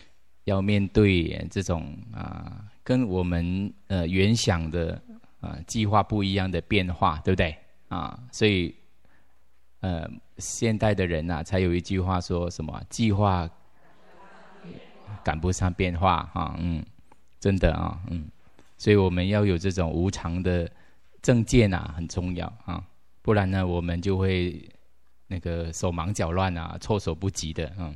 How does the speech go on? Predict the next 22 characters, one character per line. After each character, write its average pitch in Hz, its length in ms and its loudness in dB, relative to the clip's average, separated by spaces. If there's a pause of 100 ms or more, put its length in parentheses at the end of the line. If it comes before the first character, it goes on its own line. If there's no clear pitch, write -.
嗯。 85 220 -8 (1080)
那 120 80 4
我 110 140 6
们 95 400 4
这 - 140 2
一 117 100 6
次， 110 440 2 (140)
这 127 120 2
两 87 220 4
天 95 220 2
呢， 92 240 0
就 98 160 -4
是 98 260 0
我 90 140 2
们 87 140 0
要 95 120 4
把 80 360 -2
三 107 180 0
十 107 100 2
七 113 160 0
道 117 160 6
品 87 320 6